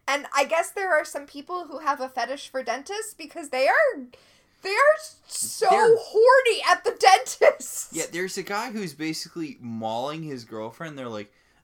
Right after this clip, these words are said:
Speaker 2: "Ooh, ooh," you know, they're nuzzling and he's, like, grabbing her rear end. And Prue starts, like, at first she's like, "Oh my god, I'm so horny." And then she can't stop laughing because the woman in the next room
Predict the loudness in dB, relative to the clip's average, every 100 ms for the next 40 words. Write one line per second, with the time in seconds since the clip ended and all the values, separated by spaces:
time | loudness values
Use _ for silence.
0 | _ -12 -8 -6 -6 -6 -6 -6 -10 -16
1 | -20 _ -14 -6 -4 -4 -4 -6 -8 -8
2 | -8 -8 -8 -8 -10 -8 -6 -6 -8 -10
3 | -10 -10 -10 -12 -14 -12 -12 -12 -10 -10
4 | -8 -10 -12 -10 -10 -10 -12 -12 -16 _
5 | _ _ -18 -14 -10 -10 -10 -12 -12 -14
6 | -14 -16 -18 _ _ _ _ _ -14 -12
7 | -14 -14 -14 -14 -14 -12 -4 -2 -2 -2
8 | -6 -4 0 0 -2 -6 -8 -10 -6 -6
9 | -6 -8 -10 -12 -14 -14 -12 -12 -10 -10
10 | -10 -10 -12 -12 -14 -12 -14 -12 -10 -10
11 | -14 -14 -10 -10 -10 -12 -12 -14 -14 -16
12 | -16 -16